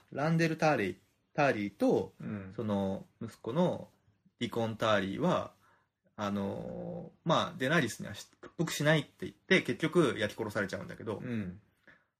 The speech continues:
Speaker 1: まあ、武人らしい見事な死に様と言いますか。
Speaker 2: うん。
Speaker 1: てか、デナーリス怖えよっていう。
Speaker 2: 怖いよね。
Speaker 1: <laughs> 許すんじゃねえんだ、みたい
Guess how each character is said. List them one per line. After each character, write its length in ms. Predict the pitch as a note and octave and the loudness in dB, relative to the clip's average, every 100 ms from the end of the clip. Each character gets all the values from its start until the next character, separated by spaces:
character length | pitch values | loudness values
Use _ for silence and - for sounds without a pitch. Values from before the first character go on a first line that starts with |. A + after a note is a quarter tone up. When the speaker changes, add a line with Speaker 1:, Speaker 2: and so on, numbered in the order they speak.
| - | -6
Speaker 1:
ま 580 | C3 G#2+ F#2+ B1 C2 - | -2 0 -2 -6 -10 -14
あ、 40 | - _ - | -18 _ -12
武 180 | A2 B2 | -6 -2
人 180 | C#3+ C3+ | 0 0
ら 120 | B2+ | 0
し 220 | - G#2 | 0 -2
い 20 | |
見 100 | A2 | 0
事 180 | A2 E2 | -2 -4
な 80 | G2+ | -8
死 140 | G2+ | -8
に 80 | G#2 | -6
様 160 | G2 G2+ | -6 -6
と 60 | - | -12
言 80 | |
い 20 | A2 | -12
ま 80 | G2+ | -14
す 100 | - | -14
か。 180 | G2+ - - | -18 -16 -12
Speaker 2:
う 60 | G#2+ | -8
ん。 300 | G#2 F#2+ E2+ - - _ | -6 -6 -10 -14 -20 _
Speaker 1:
て 80 | B2 | -2
か、 80 | A#2 | 0
デ 80 | B2 | 2
ナ 100 | D3+ | 2
ー 20 | |
リ 60 | |
ス 100 | - | 0
怖 180 | - A#2+ | 2 4
え 80 | B2 | 6
よ 120 | G#2 | 4
っ 40 | - | 2
て 120 | - | -2
い 440 | - - - - | -2 -2 0 2
う。 20 | |
Speaker 2:
怖 140 | E3+ C#3 | 2 2
い 40 | |
よ 40 | - | 0
ね。 80 | - - - | -2 -8 2
Speaker 1:
<laughs> 0 | |
許 200 | C3+ F3 | 6 8
す 160 | F#3 D#3+ | 8 6
ん 60 | |
じ 60 | C3 | 8
ゃ 60 | |
ね 60 | A2+ | 8
え 40 | B2+ | 6
ん 40 | |
だ、 160 | A2+ A2 | 4 0
み 80 | |
た 160 | B2+ | 4
い 100 | E3+ | 6